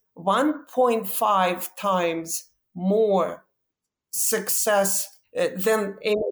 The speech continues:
than anything. So that's a very important, that's a very important,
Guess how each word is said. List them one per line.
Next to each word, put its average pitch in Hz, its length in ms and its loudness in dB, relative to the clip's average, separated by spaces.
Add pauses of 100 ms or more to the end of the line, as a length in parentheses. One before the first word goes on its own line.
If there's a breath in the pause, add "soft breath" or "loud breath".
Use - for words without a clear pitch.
(140)
than 202 220 0
anything. 190 480 -2
So 185 240 -2
that's 262 340 0
a 226 60 0
very 208 340 0
important, 190 720 -4
that's 196 300 2
a 196 60 -4
very 185 340 -2
important, 165 720 -10